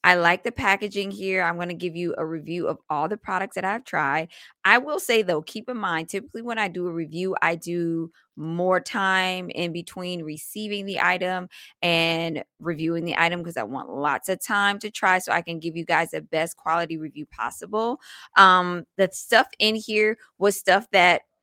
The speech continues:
is pretty straightforward. You either like it, love it, or you don't. And so, um,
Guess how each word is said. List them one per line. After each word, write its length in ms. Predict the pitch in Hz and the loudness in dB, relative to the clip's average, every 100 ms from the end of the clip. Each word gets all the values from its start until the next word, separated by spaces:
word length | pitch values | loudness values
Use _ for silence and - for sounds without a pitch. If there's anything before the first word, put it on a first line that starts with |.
| _ _ | _ _
is 160 | 190 185 | 0 2
pretty 260 | - 202 208 | 2 2 0
straightforward. 800 | - 202 - 170 175 196 208 147 | 2 2 2 0 4 4 2 0
You 80 | |
either 520 | 156 180 180 180 180 - | -6 -2 2 4 2 0
like 260 | 170 196 190 | 2 2 2
it, 80 | |
love 240 | 190 208 240 | 4 4 6
it, 160 | 247 | 2
or 80 | - | 2
you 120 | 208 214 | 0 2
don't. 400 | 214 170 143 - - - | 2 2 -4 -12 -20 -6
And 200 | 175 180 | -2 -2
so, 460 | 165 190 175 170 165 | 2 4 6 4 4
um, 560 | 170 165 165 165 160 | 4 4 0 -4 -10